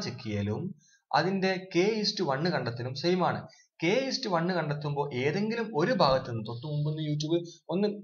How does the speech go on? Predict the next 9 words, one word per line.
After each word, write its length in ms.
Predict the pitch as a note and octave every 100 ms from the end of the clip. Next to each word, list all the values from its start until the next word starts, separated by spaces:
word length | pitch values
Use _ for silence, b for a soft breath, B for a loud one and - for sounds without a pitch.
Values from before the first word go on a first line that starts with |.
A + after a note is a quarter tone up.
| - -
back 160 | E3+ E3+
അടിച്ച് 180 | D3 C#3
നോക്കൂ, 180 | B2+ C3 - B B B - -
ആ 40 | F#3 F3+
ഏതെങ്കിലും 400 | G#3+ - C#4 - G3
ഒരു 100 | G3+
ഭാഗത്ത് 220 | D#3+ C#3 D3+
നിന്ന് 140 | D3+
k 100 | D3